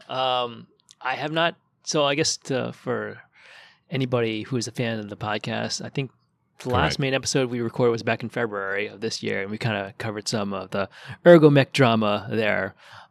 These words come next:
Speaker 1: But, um, I think, you know, in terms of the podcast, you know, I guess I wouldn't say we're officially on hiatus or anything like that, you know, 'cause I know Chris and I, we still wanna record things. Um, but, like, if you kinda go back to the,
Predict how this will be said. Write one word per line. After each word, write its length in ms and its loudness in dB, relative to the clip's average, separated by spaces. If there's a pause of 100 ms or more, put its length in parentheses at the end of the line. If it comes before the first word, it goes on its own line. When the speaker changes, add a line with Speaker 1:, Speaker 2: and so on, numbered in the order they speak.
Speaker 1:
But, 320 2
um, 400 -4
I 120 -10
think, 220 -2 (100)
you 100 -8
know, 60 -2
in 60 -4
terms 180 -2
of 80 0
the 80 -8
podcast, 720 -2
you 80 -8
know, 160 -6
I 100 -8
guess 220 -4 (500)
I 60 6
wouldn't 160 10
say 120 12
we're 100 12
officially 360 2
on 100 -4
hiatus 500 -2
or 40 -10
anything 200 -12
like 180 -8
that, 220 0
you 80 -4
know, 80 -4
'cause 220 -6 (220)
I 80 -6
know 180 -4
Chris 260 -4
and 100 -4
I, 100 -2
we 100 -6
still 220 -2
wanna 200 -6
record 500 -4
things. 400 -6 (360)
Um, 440 0 (180)
but, 320 4 (1300)
like, 200 -8
if 120 -6
you 280 0
kinda 200 0
go 160 2
back 240 2
to 100 -8
the, 420 -6